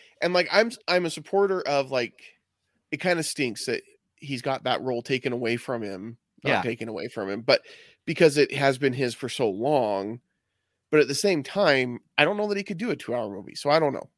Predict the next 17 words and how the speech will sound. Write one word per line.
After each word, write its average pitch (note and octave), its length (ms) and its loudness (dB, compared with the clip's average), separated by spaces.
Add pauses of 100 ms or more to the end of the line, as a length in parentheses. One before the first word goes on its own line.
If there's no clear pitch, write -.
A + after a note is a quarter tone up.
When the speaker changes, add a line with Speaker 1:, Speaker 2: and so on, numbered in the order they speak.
(380)
Speaker 2:
But G3 140 2
then G#3 160 2
the G3 80 2
flip A3+ 260 0
side E3 240 2
to D3 80 -10
that C3+ 200 4
is, A#2+ 320 -4 (160)
uh, B2 60 -20
people F3 320 -4
are, C#3 280 2 (160)
are A#2+ 160 -6
upset C3+ 520 0
that, A2 340 -6
okay, B2+ 420 -2 (440)
we're C3+ 240 0 (120)
fine D3+ 480 0